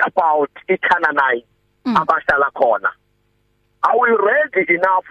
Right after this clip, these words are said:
Speaker 1: to drive away the Canaanites? Are we ready enough to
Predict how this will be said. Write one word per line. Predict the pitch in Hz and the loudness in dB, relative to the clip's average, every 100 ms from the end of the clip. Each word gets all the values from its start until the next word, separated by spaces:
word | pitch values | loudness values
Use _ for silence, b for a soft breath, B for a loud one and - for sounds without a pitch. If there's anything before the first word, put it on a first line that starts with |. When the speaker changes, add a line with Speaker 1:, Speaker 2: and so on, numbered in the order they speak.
| - | -2
Speaker 1:
to | 165 - | -2 0
drive | 160 175 170 160 139 - | 0 0 0 0 -2 -2
away | 131 143 151 139 127 | 0 2 2 0 -2
the | 123 | -4
Canaanites? | - 143 127 101 73 _ _ _ _ _ _ _ _ _ _ _ _ _ _ - | -2 -2 0 -2 -6 _ _ _ _ _ _ _ _ _ _ _ _ _ _ -4
Are | 220 240 | 0 0
we | 226 | 2
ready | 202 277 220 208 185 | 2 0 0 -2 0
enough | 175 190 175 - | 0 0 -2 -2
to | 185 | -4